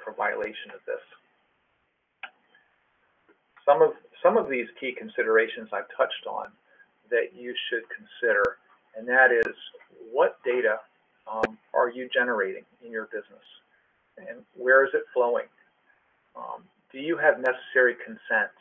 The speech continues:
to collect that data? Are you collecting data that fall within certain sensitive data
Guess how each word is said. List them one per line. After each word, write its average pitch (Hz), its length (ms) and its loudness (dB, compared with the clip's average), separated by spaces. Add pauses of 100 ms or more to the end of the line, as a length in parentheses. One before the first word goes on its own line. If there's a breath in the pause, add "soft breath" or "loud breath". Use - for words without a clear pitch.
(120)
to 117 60 -12
collect - 440 -4
that 107 240 -6
data? 104 260 -6 (1300)
Are 127 120 4
you 127 320 -6 (100)
collecting 143 460 0
data 123 420 2
that - 200 -4
fall 131 280 8
within 117 420 -4
certain 113 380 -2
sensitive 120 480 -4
data 123 220 0